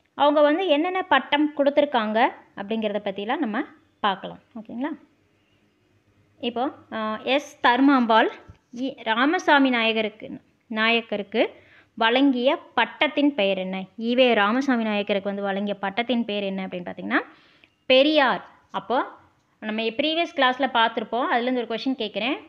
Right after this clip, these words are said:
பெரியார் அப்படிங்கிறது வந்து எந்த மாநாட்டுல அவருக்கு அந்த பெரியார் பட்டம் வழங்கப்பட்டது?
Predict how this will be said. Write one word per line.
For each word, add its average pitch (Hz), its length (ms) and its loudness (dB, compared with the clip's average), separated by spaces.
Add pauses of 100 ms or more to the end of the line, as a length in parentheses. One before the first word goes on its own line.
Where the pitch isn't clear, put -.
(120)
பெரியார் 330 480 4
அப்படிங்கிறது 226 400 -4
வந்து 233 160 -4 (180)
எந்த 294 180 2 (120)
மாநாட்டுல 254 540 2 (360)
அவருக்கு 226 320 -2
அந்த 240 100 -2
பெரியார் 247 420 0
பட்டம் 226 340 -4
வழங்கப்பட்டது? 196 580 -4